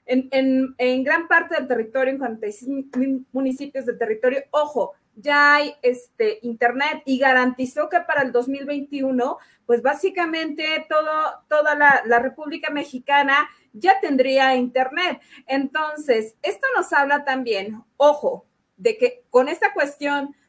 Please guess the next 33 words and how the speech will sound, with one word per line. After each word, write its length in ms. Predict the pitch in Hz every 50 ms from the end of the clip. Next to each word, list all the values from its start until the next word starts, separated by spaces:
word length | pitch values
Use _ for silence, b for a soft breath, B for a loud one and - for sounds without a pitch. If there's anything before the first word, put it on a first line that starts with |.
| b _
de, 460 | - 220 196 262 262 262 262 254 - -
de 180 | 247 247 240 240
que 220 | - 262 - - -
hoy 200 | 285 392 403 359
día 380 | 359 330 302 294 285 294 285 285
el 200 | 247 240 262 247
mundo 320 | 269 320 330 294 285 294
se 180 | 294 - - 220
mueve 320 | 220 247 269 277 262 247
de 100 | 233 262
manera 440 | 269 269 254 254 262 285 294 277 262
digital, 680 | 262 302 302 294 285 262 - - 220 214 208 240 254 220
¿no? 160 | 214 208 226
Y 160 | 226 190 208
es 140 | 208 - -
una 240 | 247 254 269 269 -
parte 300 | - 277 349 - - 381
de 100 | 330 311
la 120 | 262 226
ventana 440 | 214 214 214 - 247 240 262 269 269
para 200 | 262 240 220 220
poder 280 | - 208 190 220 254 285
entrar 420 | 285 262 - 233 233 247 254 - -
a 60 | -
una 220 | 202 202 214 220 240
realidad. 500 | 247 262 262 269 302 311 302 277 269 339 - B B B B B B B B -
Ojo, 440 | 277 320 330 330 - 247 180 - -
bueno, 200 | - 262 262 240 -
a 120 | 226 240
la 140 | 233 233 240
nueva, 420 | 269 254 262 302 349 370 349 - 262
también 340 | 233 220 220 240 262 269
a 180 | 269 262 226 -